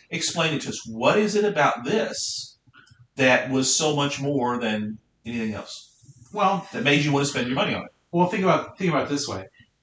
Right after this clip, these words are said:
Speaker 2: Uh, it's a lot like, uh, just a slightly older young adult fiction because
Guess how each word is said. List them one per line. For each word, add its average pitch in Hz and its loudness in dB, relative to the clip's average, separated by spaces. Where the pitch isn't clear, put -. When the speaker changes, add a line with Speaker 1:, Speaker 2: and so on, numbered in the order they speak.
Speaker 2:
Uh, 127 -2
it's 135 -6
a 143 -2
lot 143 6
like, 131 2
uh, 110 -8
just 123 -12
a 117 -8
slightly 143 0
older 127 -4
young 131 -4
adult 113 -4
fiction 117 -6
because 113 -8